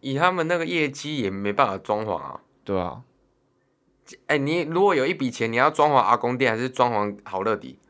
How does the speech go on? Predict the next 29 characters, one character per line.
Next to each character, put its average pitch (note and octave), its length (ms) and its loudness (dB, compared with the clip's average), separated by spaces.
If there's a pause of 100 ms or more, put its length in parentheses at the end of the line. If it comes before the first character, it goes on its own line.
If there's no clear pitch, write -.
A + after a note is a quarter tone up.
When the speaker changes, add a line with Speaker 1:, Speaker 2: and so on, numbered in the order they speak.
Speaker 1:
<laughs> - 200 -20 (640)
还 C4+ 140 10
是 A3+ 220 4
好 G#3 180 8
乐 C#4 320 8
迪 C#3+ 180 -2
啊？ A2 140 6 (2500)
Speaker 2:
但 B3 140 2
不 B3 100 4
可 F#3+ 100 6
否 D3+ 140 6
认， E3 140 4
在 F3+ 80 2
上 E3+ 120 2
面 D#3+ 80 0
唱 D#3 160 0
歌 C#3 120 0
很 G#2+ 120 0
爽 E2+ 200 -4
吧？ - 160 -8 (1000)
Speaker 1:
对， C#3+ 120 2
可 D#3 120 0
是 A#3 260 0
现 A#3+ 220 0
在 A#3+ 80 2
听 G#3+ 260 -2
众 G#3 160 4
可 C3+ 160 0
能 G#2+ 320 -2